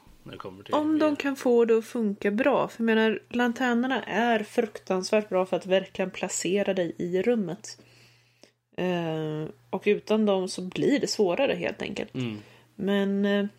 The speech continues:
Speaker 1: Men det, är det så
Speaker 2: som
Speaker 1: att den,
Speaker 2: sagt.
Speaker 1: att den känner av exakt hur stort rummet är, eh, vilket är ju det som HoloLens gör. Den känner ju av vart väggar och sånt
Speaker 2: Mm.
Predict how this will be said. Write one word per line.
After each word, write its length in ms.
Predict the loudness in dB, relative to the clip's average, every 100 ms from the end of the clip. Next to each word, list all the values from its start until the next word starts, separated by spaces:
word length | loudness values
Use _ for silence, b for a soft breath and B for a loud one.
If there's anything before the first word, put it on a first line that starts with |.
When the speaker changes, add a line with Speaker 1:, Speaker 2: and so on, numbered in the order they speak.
| _
Speaker 1:
Men 140 | -2
det, 180 | 2 2
är 180 | 0 -2
det 100 | 0
så 140 | 2 4
Speaker 2:
som 100 | 4
Speaker 1:
att 80 |
den, 260 | 2 -2 -6
Speaker 2:
sagt. 200 | -12 -8
Speaker 1:
att 160 | -6 -6
den 120 | -8
känner 320 | -4 -4 -6
av 480 | -6 -2 0 -2 -4
exakt 360 | -12 -10 -10 -10
hur 60 |
stort 280 | -6 -6 -6
rummet 440 | -6 -6 -6 -12 -4
är, 320 | -2 -2 -8 -14 -20 B B B B -4
eh, 420 | -2 0 -2 -4
vilket 340 | -2 -2 0 0
är 40 |
ju 100 | 0
det 160 | 0 -2
som 440 | -4 -6 -8 -10
HoloLens 640 | -2 0 0 -4 -10 -12
gör. 120 | -12 -10
Den 120 | -6
känner 260 | -4 -4
ju 60 | -2
av 220 | -2 -2
vart 220 | -4 -8 -4
väggar 340 | -4 0 -2
och 100 | -2
sånt 220 | -12 -2
Speaker 2:
Mm. 200 | 0 0